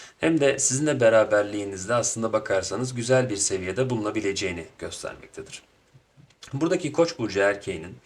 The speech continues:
bir diğer kısmında ise kendisinin yanındaki bulunan insanlar veyahut da kendisinin etrafında bulunan, sosyal çevresinde bulunan insanların ona sürekli olarak farklı farklı tekliflerle veyahut da farklı farklı iş teklifleri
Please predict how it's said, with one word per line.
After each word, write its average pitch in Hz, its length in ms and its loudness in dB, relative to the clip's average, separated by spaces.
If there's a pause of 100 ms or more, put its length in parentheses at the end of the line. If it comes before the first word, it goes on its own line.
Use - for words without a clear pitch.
(680)
bir 127 240 0
diğer 151 320 4
kısmında 127 480 -2
ise 110 420 0 (340)
kendisinin 123 680 0
yanındaki 117 640 -2
bulunan 104 420 2
insanlar 90 640 -2
veyahut 101 300 2
da 107 80 -4
kendisinin 110 800 -2
etrafında 104 720 -2
bulunan, 104 380 0
sosyal 123 380 -2
çevresinde 110 580 -2
bulunan 92 240 -6
insanların 82 580 -6 (560)
ona 143 220 0
sürekli 147 400 0
olarak 135 280 8
farklı 123 340 4
farklı - 380 0
tekliflerle 110 680 2
veyahut 107 260 2
da 123 60 -4
farklı 110 380 -4
farklı - 580 -2
iş - 160 -4
teklifleri 98 640 -4